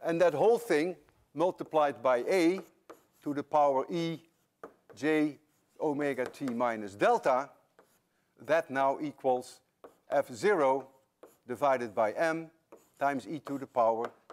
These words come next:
j omega t. So the whole thing is now in the complex plane. And you see that e to the power j omega t cancels on both sides.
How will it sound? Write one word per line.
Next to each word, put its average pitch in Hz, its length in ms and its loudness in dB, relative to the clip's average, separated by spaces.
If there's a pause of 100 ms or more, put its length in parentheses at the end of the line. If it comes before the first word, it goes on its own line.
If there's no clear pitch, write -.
j 113 340 -2 (320)
omega 104 460 -8
t. - 140 -18 (360)
So 113 100 -18
the 110 80 -4
whole 180 180 2
thing 165 260 -6
is 120 140 -10
now 127 240 2
in 127 160 -8
the 113 60 -10
complex 110 500 -6
plane. 80 240 -14 (1200)
And 196 140 2
you 214 120 2
see 269 260 2
that 180 180 2
e 226 140 0
to 220 180 -4
the 180 80 2
power 170 340 2
j 240 380 2
omega 180 480 2
t 156 400 -4 (280)
cancels 208 500 0
on 139 140 -4
both 160 200 2
sides. - 480 -8